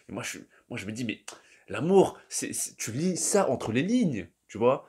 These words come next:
Si t'arrives pas à lire entre les lignes, c'est normal que tu vois pas cette source d'amour qui est présente partout. Et j'ai fait une vidéo sur ce sujet d'ailleurs. D'ailleurs, euh,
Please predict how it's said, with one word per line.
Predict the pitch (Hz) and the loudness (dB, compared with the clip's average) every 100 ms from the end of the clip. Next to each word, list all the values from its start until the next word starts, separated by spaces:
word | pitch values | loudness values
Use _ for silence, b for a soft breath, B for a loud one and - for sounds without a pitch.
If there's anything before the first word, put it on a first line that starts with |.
| B | B
Si | 170 | -4
t'arrives | 143 120 120 | -2 -2 6
pas | 131 | 6
à | |
lire | 123 117 | 6 2
entre | 110 107 | 2 -4
les | |
lignes, | 117 190 | 0 -2
c'est | - 95 | -2 -4
normal | 87 131 196 | -2 4 4
que | 196 | 4
tu | - - | -2 -4
vois | 110 110 110 | 0 0 2
pas | 139 | -2
cette | 117 107 | -2 -8
source | 95 127 113 | -8 -8 -4
d'amour | 95 101 151 156 B B | -4 0 0 -2 B B
qui | - 120 | -4 -2
est | 110 | -2
présente | - 120 104 135 - _ | -2 -2 -2 -6 -8 _
partout. | 110 - 117 107 _ _ _ b b | -8 -6 -12 -12 _ _ _ b b
Et | 92 98 - | 0 0 0
j'ai | 107 | -2
fait | 110 | 0
une | 147 | 0
vidéo | 117 131 | 2 0
sur | 123 101 | 0 -4
ce | 95 | -12
sujet | 92 90 98 | -10 -2 0
d'ailleurs. | 95 85 104 123 B B _ | 2 4 4 2 B B _
D'ailleurs, | 87 98 98 87 | -4 0 0 2
euh, | 82 80 | 0 -2